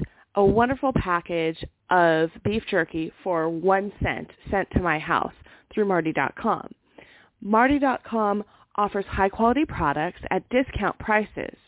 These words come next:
Why? Well, sometimes products are seasonal or overstocked or packaging just changes. It's still great quality food,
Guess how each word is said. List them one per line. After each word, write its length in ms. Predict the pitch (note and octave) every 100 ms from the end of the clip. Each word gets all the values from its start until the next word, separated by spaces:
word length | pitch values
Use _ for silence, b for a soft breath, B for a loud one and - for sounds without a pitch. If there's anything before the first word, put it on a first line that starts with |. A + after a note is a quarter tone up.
| E3
Why? 460 | E3 E3 A#3+ D#4 B B B B -
Well, 360 | D#4 D#4 D4 _ _ _ -
sometimes 540 | D#4+ F#4+ D4 C4 C4 -
products 400 | G#3+ G3+ A3 -
are 200 | A3 A3 A3+
seasonal 560 | - D4 B3+ E3 D#3 F3+ B B B -
or 340 | A#3+ A#3+ A#3+ -
overstocked 720 | B3 C4 - G#3 D3 D#3+ -
or 200 | B3+ B3+
packaging 720 | B3+ - - D4+ - A3 G3 F#3+
just 200 | F#3+ -
changes. 520 | - G3 F#3 - - -
It's 140 | - - -
still 180 | G4+
great 380 | C#4 A3 B3+ C4+
quality 440 | - A#3 A3+ F#3+ F#3
food, 320 | A3 F3+ A#2